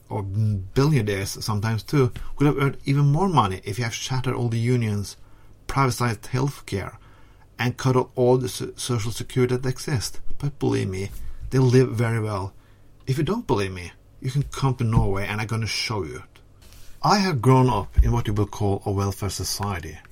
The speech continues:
where people can reach the American dream regardless how you stand financially.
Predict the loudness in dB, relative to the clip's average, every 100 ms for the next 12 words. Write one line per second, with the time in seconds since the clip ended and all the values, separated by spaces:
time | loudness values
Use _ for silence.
0 | -14 -2 0 0 -2 2 2 4 2 0
1 | 0 0 0 0 -2 0 -2 -4 -12 -20
2 | -20 -10 -6 -2 2 2 4 0 0 -6
3 | -6 -6 -6 -6 -6 -4 -4 -8